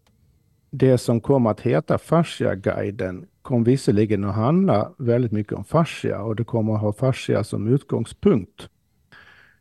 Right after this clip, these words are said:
Men i själva verket, eh, så var det just det, att med hjälp av att u-,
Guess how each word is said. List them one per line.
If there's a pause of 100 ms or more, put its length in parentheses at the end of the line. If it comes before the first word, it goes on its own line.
Men
i
själva
verket, (180)
eh, (140)
så
var
det
just
det, (120)
att (680)
med
hjälp
av
att
u-,